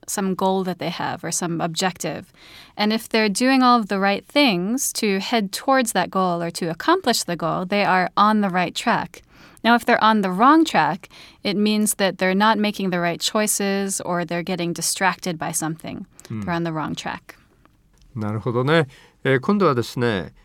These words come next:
Speaker 2: right trackにいるのか、wrong trackにいるのか、つまり、今やっていること、進んでいる道、している選択、そういったものがですね、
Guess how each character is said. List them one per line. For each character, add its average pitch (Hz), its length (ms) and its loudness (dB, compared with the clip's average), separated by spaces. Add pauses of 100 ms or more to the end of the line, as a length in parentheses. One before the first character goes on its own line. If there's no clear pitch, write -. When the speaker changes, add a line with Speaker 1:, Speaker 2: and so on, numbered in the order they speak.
(200)
Speaker 2:
right 190 440 2 (260)
track 190 400 -2 (420)
に 131 340 0
い 117 80 0
る 117 120 0
の 104 140 0
か、 - 420 -2 (100)
wrong 135 800 2 (100)
track - 560 -4
に 92 100 -4
い 90 40 -2
る 90 80 -4
の 80 140 -8
か、 - 240 -8
つ - 120 -12
ま 120 140 -2
り、 123 320 2 (420)
今 147 540 2 (120)
や 104 180 -2
っ 101 60 -6
て - 300 0
い 113 40 2
る 107 100 -2
こ - 160 -8
と、 110 160 -2
進 131 540 0
ん 123 40 -2
で 123 140 4
い 120 100 4
る 110 180 -2
道、 107 120 -4 (680)
し - 140 -10
て 117 140 2
い 110 80 2
る 95 140 -2
選 117 320 -2
択、 110 500 -4 (300)
そ - 180 2
う 170 40 8
い 170 40 4
っ - 40 2
た 151 180 -2
も 147 100 0
の 143 140 0
が 104 140 -2
で - 100 -10
す - 160 -12
ね、 87 240 -4